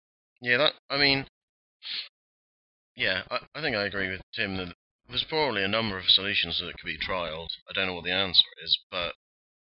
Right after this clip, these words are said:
it doesn't, it doesn't feel great at the moment. Um, I mean, the cut still was, like,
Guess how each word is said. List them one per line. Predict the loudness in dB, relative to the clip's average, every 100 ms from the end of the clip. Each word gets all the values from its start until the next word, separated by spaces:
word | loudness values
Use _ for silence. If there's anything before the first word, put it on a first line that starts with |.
| _ _ _
it | 0
doesn't, | 2 2 -2 -6 _ _ _ _
it | -16 -6
doesn't | -2 -2 -4
feel | -6 -6 -4
great | -2 -2
at |
the | 0
moment. | 0 0 0 -2 -2
Um, | -4 -2 -2 -4 -6 -14 _ _ _ _ _
I | -6
mean, | -4 -4 -8 _ _ _ _
the | -4
cut | -2 2
still | 2 2 0 -2
was, | -6 -6
like, | -6